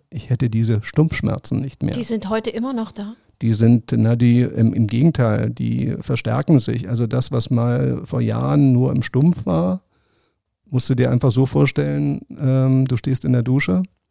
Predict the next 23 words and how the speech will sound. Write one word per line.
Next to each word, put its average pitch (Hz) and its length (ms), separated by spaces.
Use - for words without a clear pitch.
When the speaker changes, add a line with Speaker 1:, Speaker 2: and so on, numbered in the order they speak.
Speaker 1:
die 131 80
Dusche 123 320
schließt 139 360
sich 147 160
hinter 147 260
dir, 165 240
aber 127 160
statt 120 260
Wasser 143 400
kommen 131 380
zehn 135 300
Sekunden, 143 680
alle 135 260
zehn 135 260
Sekunden 139 400
kommen 131 220
so 127 100
Nägel 135 420
raus. 117 360
Also 131 200
als 123 180
wenn 147 180
du 175 180